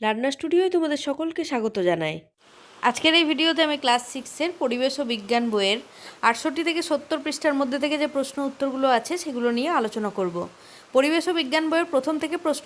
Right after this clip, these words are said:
উত্তরের ভিডিওগুলো পরপর পেতে এই ভিডিওর ডেসক্রিপশন বক্সে দেওয়া লিঙ্কে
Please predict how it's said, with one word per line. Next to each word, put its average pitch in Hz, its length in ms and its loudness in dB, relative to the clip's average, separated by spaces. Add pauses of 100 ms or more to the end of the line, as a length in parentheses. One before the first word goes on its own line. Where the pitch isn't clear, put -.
উত্তরের 285 300 0
ভিডিওগুলো 269 380 0 (120)
পরপর 262 300 4 (100)
পেতে 214 220 0 (160)
এই 277 120 6
ভিডিওর 320 320 2
ডেসক্রিপশন 339 500 -2
বক্সে 339 280 0
দেওয়া 277 200 6
লিঙ্কে 254 240 -4